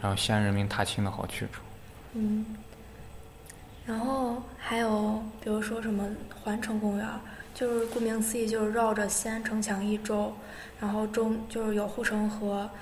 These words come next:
Speaker 2: 然后还种一些树啊，有一些绿化什么的。建的最好的就是西门外面那个环城西苑，它是比较漂亮了。然后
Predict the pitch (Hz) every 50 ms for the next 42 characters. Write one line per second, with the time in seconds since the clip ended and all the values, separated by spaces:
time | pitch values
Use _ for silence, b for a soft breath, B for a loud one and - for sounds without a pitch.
0 | B B B - - 214 202 - 208 208 208 - 233 226 226 220 220 220 214 214
1 | 208 214 - 220 214 208 202 202 202 202 202 - - 214 214 220 226 220 214 220
2 | 233 226 214 202 214 226 233 240 247 240 - - - 262 B B B B B B
3 | B B - - - 277 269 247 226 233 - 277 254 220 220 208 208 208 226 -
4 | - - 240 233 220 208 - - - - 262 240 220 214 226 240 240 233 220 214
5 | 208 214 214 208 208 208 208 208 208 214 220 214 - - - 247 247 247 226 -
6 | - B B B B B B B - - - 233 233 233 226 226 - 226 220 214
7 | 220 - - - 214 208 208 202 202 - - - - 226 220 208 208 - - -
8 | - - - B B B B B B B B B B B - - 220 220 220 226
9 | 262 262 254 -